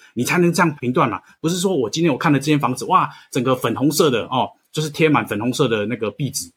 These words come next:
你就觉得，哇，这间房子公主风很适合我。”啊，你就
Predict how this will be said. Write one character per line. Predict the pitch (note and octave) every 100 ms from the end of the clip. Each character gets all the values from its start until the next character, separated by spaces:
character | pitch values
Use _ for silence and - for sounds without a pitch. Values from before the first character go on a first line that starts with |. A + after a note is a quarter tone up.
| _ -
你 | A#2+
就 | E3
觉 | C#3
得， | B2
哇， | B2 A#2
这 | D3
间 | C#3 C#3
房 | A#2 A#2+
子 | G#2
公 | A#2 B2+
主 | F#2+
风 | F2 A2
很 | F#2
适 | F2+ G#2+
合 | F#2+
我。” | F#2+ E2+ _ -
啊， | A#2
你 | G#2
就 | B2+